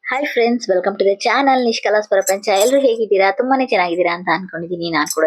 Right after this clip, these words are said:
ತುಂಬಾನೇ ಚೆನ್ನಾಗಿದ್ದೀನಿ. ಫ್ರೆಂಡ್ಸ್, ನಾವ್ ಶಾಪಿಂಗ್ ಹೊರಟಿದೀವಿ ಅಂತ ನಾನ್ ಹೋದ್ ವಿಡಿಯೋದಲ್ಲೇ ಹೇಳಿದ್ದೆ. ಅದೇ ವಿಡಿಯೋದ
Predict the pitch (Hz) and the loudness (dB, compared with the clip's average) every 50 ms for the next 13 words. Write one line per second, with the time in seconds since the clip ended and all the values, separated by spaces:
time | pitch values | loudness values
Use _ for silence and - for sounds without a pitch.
0 | 156 - - 160 156 156 156 156 - - 151 160 156 160 160 165 311 170 190 - | -2 -4 -8 -14 -12 -10 -10 -10 -10 -10 -8 -8 -6 -6 -6 -4 -2 -4 -4 -4
1 | - - 143 156 165 170 160 - - - 165 147 151 - - 147 147 - 151 160 | -2 -2 -2 -2 -2 -6 -10 -12 -12 -8 -4 -4 -4 -2 -2 -2 -2 -2 -2 0
2 | 151 151 - - 151 151 139 143 151 160 160 - 165 170 165 175 - 190 214 226 | 0 -2 -2 -4 -6 -6 -4 -6 -8 -8 -8 -6 -4 -4 -4 -4 -2 -2 -2 -2
3 | 226 233 247 240 196 190 185 185 170 165 185 185 170 151 - - - 180 180 - | 0 0 0 2 2 2 2 2 2 0 0 -2 -2 -4 -2 0 -2 -2 -2 -4
4 | - - - - - - - - - 233 240 285 311 285 269 247 233 240 220 | -10 -10 -10 -10 -12 -12 -12 -10 -6 -2 0 2 2 2 2 2 2 2 2